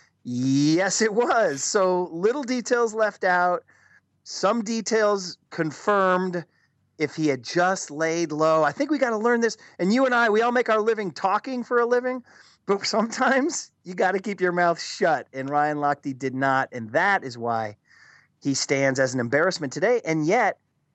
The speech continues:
even though some of the facts are on his side,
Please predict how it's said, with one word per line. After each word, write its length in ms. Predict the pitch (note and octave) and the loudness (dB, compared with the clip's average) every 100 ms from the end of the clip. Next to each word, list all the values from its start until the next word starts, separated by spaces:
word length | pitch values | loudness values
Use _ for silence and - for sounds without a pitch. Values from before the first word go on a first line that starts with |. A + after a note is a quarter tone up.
| _ | _
even 280 | F#3+ G#3+ A3 | -4 -2 0
though 120 | G#3 | 0
some 380 | - - G#3 A#3 | 0 0 0 2
of 60 | |
the 100 | G#3+ | 0
facts 460 | E3+ - F#3 - - | -2 0 -2 -2 -2
are 120 | D3+ - | -2 0
on 240 | E3+ F3 | 2 2
his 400 | C#3 - G#3 F3+ | -2 -4 -4 -4
side, 720 | - - F#3+ B3+ C#3 A#2+ A#2+ | -6 -2 0 2 2 -2 -6